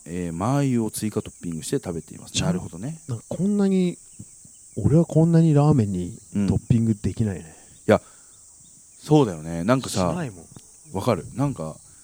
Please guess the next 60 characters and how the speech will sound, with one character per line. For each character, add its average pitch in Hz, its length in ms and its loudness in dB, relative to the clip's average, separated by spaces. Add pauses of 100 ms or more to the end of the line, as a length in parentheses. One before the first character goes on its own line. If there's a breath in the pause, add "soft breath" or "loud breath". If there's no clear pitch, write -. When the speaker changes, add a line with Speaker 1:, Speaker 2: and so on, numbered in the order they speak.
(340 loud breath)
Speaker 1:
ラ 214 220 2
ー - 20 0
メ 135 140 0
ン 95 60 -2
に 87 80 -6
ト 87 100 -10
ッ - 100 -20
ピ 101 120 -6
ン 95 80 -4
グ 90 80 -6
っ 87 40 -8
て、 87 360 -8 (720 loud breath)
そ 139 120 -2
れ 160 80 0
こ 165 100 -2
そ 95 120 -6
さ、 82 220 -8
も 98 140 -6
う - 20 -4
何 175 320 0
周、 190 340 -2
一 - 120 -8
周 - 340 -2
し - 60 -4
て 190 80 -6
と - 140 -6
り 202 100 0
あ 247 40 -2
え 247 100 -2
ず、 101 380 -8
も 95 100 -14
う - 40 -16
こ 143 140 -8
の 165 100 -2
ラ 185 160 0
ー - 20 -4
メ 143 140 -6
ン 73 100 -12
は、 - 100 -18
ま 87 140 -12
あ、 - 160 -18
わ 101 80 -10
か 180 100 -2
っ 185 40 -8 (100)
た 80 100 -14
か 80 120 -18
ら、 87 260 -10
Speaker 2:
う - 20 -18
ん。 85 180 -16 (200)
Speaker 1:
な 185 80 0
ん 202 100 -4
か 98 100 -6
自 98 120 -10
分 120 140 -4
の 123 80 -6
好 - 80 -14
き 131 100 -12
な 110 120 -8
の、 82 160 -12
好 - 60 -20